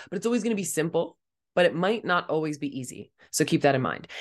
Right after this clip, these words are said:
And then on Friday, I'm gonna share a check-in type of post that will be there for you to share if you actually implemented what you learned, because I could care less about how I make you feel when you listen to this podcast.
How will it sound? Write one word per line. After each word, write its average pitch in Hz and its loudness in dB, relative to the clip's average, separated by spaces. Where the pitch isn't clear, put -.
And 196 6
then 175 8
on 160 4
Friday, 196 8
I'm 170 4
gonna 214 6
share 170 4
a 156 4
check-in 180 -2
type 156 -2
of 143 -10
post 139 0
that 139 2
will 156 0
be 151 -4
there 156 0
for 160 -10
you 156 -6
to 147 -6
share 160 -2
if 165 -6
you - -6
actually 247 -2
implemented 175 -2
what 139 -4
you 139 -6
learned, 151 2
because 202 2
I 226 6
could 254 -4
care 294 2
less 180 2
about 175 2
how 147 0
I 147 4
make 160 -6
you 156 -10
feel 156 0
when 170 -4
you 156 -2
listen 160 -4
to 151 -2
this 160 -4
podcast. 202 2